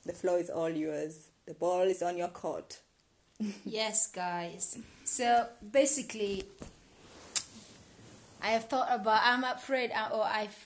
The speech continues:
Speaker 2: fear a lot of things, but I think the one ultimate thing that I fear is that fear of not living to my potential. I think that is actually the thing that I'm actually really scared about, or the thing that I fear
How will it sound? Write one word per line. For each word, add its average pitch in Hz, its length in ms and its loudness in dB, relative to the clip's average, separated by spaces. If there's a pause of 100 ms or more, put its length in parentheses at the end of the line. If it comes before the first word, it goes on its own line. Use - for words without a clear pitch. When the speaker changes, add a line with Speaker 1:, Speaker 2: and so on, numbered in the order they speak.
(180)
Speaker 2:
fear 208 280 -4
a 175 40 -10
lot 160 160 -10
of 165 80 -18
things, 151 440 -14 (120)
but 180 260 -4
I 196 80 -8
think 214 280 -10
the 190 120 -10
one 202 520 -10
ultimate 196 560 -10
thing 180 200 -10
that 170 240 -8
I 170 120 -8 (260)
fear 151 440 -10
is - 160 -6
that 165 380 -10 (120)
fear 190 260 -8
of 170 140 -12
not 170 240 -14
living 165 540 -10
to 156 200 -12 (140)
my 156 340 -12
potential. 160 840 -16 (560)
I 180 40 -10
think 185 240 -12
that 175 160 -8
is 165 180 -6
actually 151 340 -16
the 143 100 -18
thing 156 280 -12
that 143 160 -14
I'm 135 180 -18
actually - 300 -18 (120)
really 143 300 -12
scared 143 420 -10 (120)
about, 135 340 -12
or 143 300 -16 (100)
the 143 100 -16 (340)
thing 160 240 -14
that 156 180 -14
I 143 140 -14
fear 143 480 -14